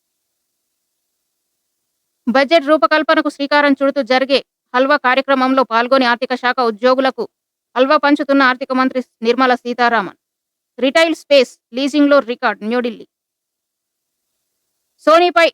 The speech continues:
ఎన్సీఎల్టీకి జీ ఎంటర్టైన్మెంట్ న్యూఢిల్లీ. రేపటి నుంచి ఈ లూనా బుకింగ్ ప్రార-, బుకింగ్లు ప్రారంభం న్యూఢిల్లీ.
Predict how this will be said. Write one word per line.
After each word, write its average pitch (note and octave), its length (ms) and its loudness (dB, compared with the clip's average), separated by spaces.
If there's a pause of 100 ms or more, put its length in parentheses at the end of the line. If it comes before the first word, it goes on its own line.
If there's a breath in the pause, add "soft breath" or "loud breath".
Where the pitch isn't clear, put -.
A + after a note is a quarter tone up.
ఎన్సీఎల్టీకి D4+ 1400 -2
జీ A3+ 380 -4
ఎంటర్టైన్మెంట్ C4 800 0 (140)
న్యూఢిల్లీ. A#3 460 -2 (640)
రేపటి E4+ 320 2
నుంచి E4 480 2
ఈ D4 140 -4
లూనా C#4+ 360 0
బుకింగ్ B3+ 360 -2
ప్రార-, B3 340 -2 (180)
బుకింగ్లు D4 380 0
ప్రారంభం B3+ 540 0
న్యూఢిల్లీ. A#3+ 340 -2